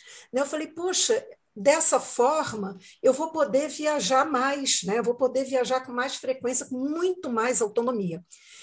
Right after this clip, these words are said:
E aí eu falei assim, "Eu, eu acho que é uma forma de eu devolver, né? E essa mesma ajuda que eu tive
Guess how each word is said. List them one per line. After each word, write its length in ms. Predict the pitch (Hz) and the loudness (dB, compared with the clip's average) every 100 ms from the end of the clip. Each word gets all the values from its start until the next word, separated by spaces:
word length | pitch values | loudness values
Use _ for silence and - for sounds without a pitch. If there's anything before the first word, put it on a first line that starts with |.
| - 311 | -14 0
E 100 | 349 | 2
aí 400 | 359 302 359 - _ | 4 2 -2 -10 _
eu 380 | 285 302 311 311 | -2 0 0 -6
falei 320 | - 330 294 | -10 -4 -4
assim, 180 | 294 320 | -2 2
"Eu, 80 | 311 311 | 2 4
eu 80 | 285 | 4
acho 120 | 302 | 2
que 60 | 320 | -2
é 40 | |
uma 120 | 311 | -6
forma 240 | 302 302 302 | -4 -6 -4
de 80 | 294 | -4
eu 80 | 254 | -4
devolver, 720 | 302 247 311 247 254 233 - _ | -6 -2 -4 0 2 2 0 _
né? 240 | 208 247 480 | -2 -2 0
E 40 | |
essa 360 | 247 - 240 247 | 0 0 0 0
mesma 360 | 302 403 320 | 0 -2 -2
ajuda 340 | 262 233 196 202 | -4 -4 -4 -4
que 100 | 190 | -6
eu 80 | 180 | -4
tive 480 | - 285 170 180 | -4 -4 -8 -12